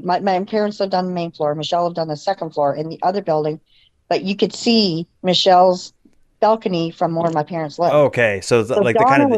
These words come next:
Speaker 1: was, Donna was
Speaker 2: through
Speaker 1: closer to home than she was Michelle's, like,
Speaker 2: Okay.
Speaker 1: like, seconds,
Speaker 2: So
Speaker 1: right?
Speaker 2: we're talking about, like, the distance you could, like, throw a rock, you know, like, you're, like,
Speaker 1: Yeah.
Speaker 2: right on top of these places. Okay.
Speaker 1: Yes.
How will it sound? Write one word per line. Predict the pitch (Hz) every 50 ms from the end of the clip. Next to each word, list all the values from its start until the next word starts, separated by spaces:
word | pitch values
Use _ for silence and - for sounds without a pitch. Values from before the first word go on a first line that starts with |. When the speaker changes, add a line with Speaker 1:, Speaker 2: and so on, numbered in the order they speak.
| 190 _
Speaker 1:
was, | _ _ _ _ _ _ _ _ _ -
Donna | - 240 285 302 311 294
was | 277 240 156
Speaker 2:
through | 143
Speaker 1:
closer | - - 240 247 254 - - 214
to | 185 180 151
home | - - 233 247 226 190 180
than | 175 170
she | 165 - 196 190
was | 185 185 175 -
Michelle's, | 170 156 - - 170 160 156 143 _ -
like, | 139 - - - - _ - -
Speaker 2:
Okay. | 127 127 - - 87 67 - - _ _ _ _ -
Speaker 1:
like, | 170 165 151
seconds, | - - - 190 208 - - 143 123 113 120 120 - -
Speaker 2:
So | 143 143
Speaker 1:
right? | 139 151 180 214
Speaker 2:
we're | 175 175
talking | 170 175 165 151 147 - 147 135
about, | 123 110 120 117
like, | 113 107 101
the | 110 104
distance | 98 113 107 - - 101 -
you | 107 -
could, | 107 104
like, | 98 90
throw | - - 135 107
a | 98 87 85
rock, | 90 95 98 101 - - _ - -
you | 110 101
know, | 98 98
like, | 98 95 95
you're, | 104 113 113
like, | 107 104 98 101
Speaker 1:
Yeah. | 104
Speaker 2:
right | 107 107 104
on | 101 95
top | - 107 104 98 -
of | 95
these | 95 95 - -
places. | - 90 85 90 - - 78 - -
Okay. | - -
Speaker 1:
Yes. | 214 311 254 - - - -